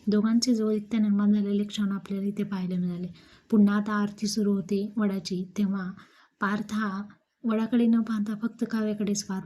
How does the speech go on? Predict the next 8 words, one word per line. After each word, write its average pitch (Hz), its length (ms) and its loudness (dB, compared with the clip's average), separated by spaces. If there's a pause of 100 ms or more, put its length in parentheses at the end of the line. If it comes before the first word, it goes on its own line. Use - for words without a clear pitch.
राहतो, 180 380 -6 (360)
कारण 202 260 2
त्याला 202 360 -2 (480)
पुढचे 220 300 2
येणारे 220 340 4
चौदा 214 320 0
जन्म 208 420 2 (200)
फक्त 233 300 -4